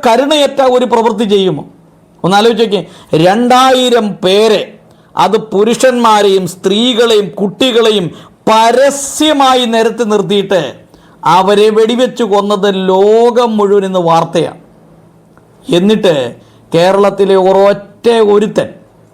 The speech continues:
ഇതുമായി ബന്ധപ്പെട്ട് അനങ്ങിയിട്ടില്ല. അപ്പോൾ ഇവർ കാണിച്ച പാലസ്തീൻ സ്നേഹം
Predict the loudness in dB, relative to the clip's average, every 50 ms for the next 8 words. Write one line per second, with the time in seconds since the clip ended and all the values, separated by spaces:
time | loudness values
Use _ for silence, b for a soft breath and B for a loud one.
0 | _ _ -4 -2 -2 0 0 0 0 0 2 0 0 0 0 0 0 -2 0 -2
1 | -2 -2 -2 -2 -2 -2 -2 -2 -4 -8 -10 -12 -14 B B B B B B -4
2 | -4 -2 0 2 2 2 2 0 -2 -2 -2 0 0 2 2 2 2 2 2 0
3 | 0 0 -2 -2 -2 -2 -2 0 0 0 0 2 0 0 -2 -4 -4 -4 -4 -2
4 | -2 -2 -4 -4 -2 -2 -2 0 -2 -2